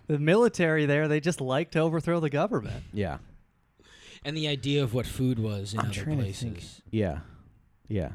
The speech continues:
Speaker 2: I wish we were, I wish I knew we were gonna talk about this, 'cause I'm trying to think of other
Speaker 3: Dude, isn't
Speaker 2: examples
Speaker 3: Chinese
Speaker 2: off the
Speaker 3: food,
Speaker 2: top of
Speaker 3: like,
Speaker 2: my head.
Speaker 3: uh, made by some guy in Vegas? Not, you know, Chinese, real Chinese food, but the Chinese food we know is just some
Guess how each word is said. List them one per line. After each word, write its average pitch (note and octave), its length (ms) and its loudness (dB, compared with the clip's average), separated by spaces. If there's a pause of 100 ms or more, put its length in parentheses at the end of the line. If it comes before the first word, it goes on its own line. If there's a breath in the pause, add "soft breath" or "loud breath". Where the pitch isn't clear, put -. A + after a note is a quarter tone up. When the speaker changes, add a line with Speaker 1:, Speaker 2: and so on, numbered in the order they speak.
(320)
Speaker 2:
I B2 80 4
wish E3+ 280 6
we D3+ 120 6
were, C3+ 160 6
I A2+ 140 2
wish C#3 220 4
I - 20 2
knew A#2 120 0
we A2 40 4
were G2+ 80 2
gonna F2 140 -4
talk G2+ 240 0
about D#2+ 180 -4
this, D2+ 140 -6
'cause F#2+ 100 -12
I'm E2+ 80 -8
trying G2+ 200 -2
to F#2 40 -2
think E2+ 140 -4
of D2 60 -2
other E2+ 180 0
Speaker 3:
Dude, B3 100 4
isn't D4+ 180 2
Speaker 2:
examples - 160 2 (100)
Speaker 3:
Chinese F3+ 160 2
Speaker 2:
off - 0 -
the - 120 -6
Speaker 3:
food, F#3 40 0
Speaker 2:
top F3+ 80 0
of D#3+ 40 2
Speaker 3:
like, D#3+ 120 2
Speaker 2:
my - 40 -4
head. D3 240 0
Speaker 3:
uh, C3+ 40 -6
made C#3 340 2
by C#3 120 2
some C3+ 200 -2
guy C3+ 160 2
in B2+ 160 2
Vegas? A#2+ 560 0
Not, D#3+ 220 0
you C3 140 0
know, G2+ 160 -4
Chinese, A#2+ 460 -2
real C3 240 4
Chinese G#2+ 420 -4
food, G2 280 -6
but A2+ 140 -4
the B2 60 -4
Chinese C3 400 -2
food A2+ 280 0
we B2+ 160 0
know F#2+ 260 -4
is G2 140 -8
just - 240 -4
some G#2+ 180 -4